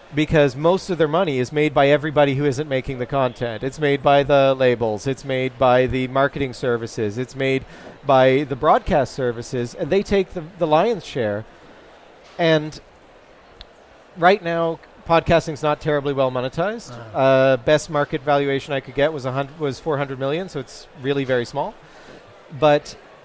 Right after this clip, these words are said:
Speaker 1: the fact that it isn't well monetized means no one has really elbowed into that space, and we have to stop them. We have to, as a community, say, "No, we're not going to let this happen." That,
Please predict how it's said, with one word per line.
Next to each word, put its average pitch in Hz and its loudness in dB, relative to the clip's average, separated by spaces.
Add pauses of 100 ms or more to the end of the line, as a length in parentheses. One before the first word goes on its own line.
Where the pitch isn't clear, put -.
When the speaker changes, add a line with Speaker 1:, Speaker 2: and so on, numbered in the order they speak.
(280)
Speaker 1:
the 160 -2
fact 185 2
that 190 2
it 170 2
isn't 175 2
well 151 2
monetized 147 2
means 143 -6
no 156 0
one 175 0
has 139 -6
really 147 -2 (440)
elbowed 170 2
into 151 -2
that 131 0 (500)
space, - -6 (360)
and 135 -8
we 156 0
have 147 0
to 147 -10
stop 175 0
them. 123 -12 (160)
We 143 2
have 160 6
to, 214 -4
as 165 2
a 175 -4
community, 170 -6
say, 147 0
"No, 160 -2
we're 156 -4
not 180 -4
going 202 -6
to 170 -10
let 160 -2
this 147 -2 (120)
happen." 135 -4 (640)
That, 143 -4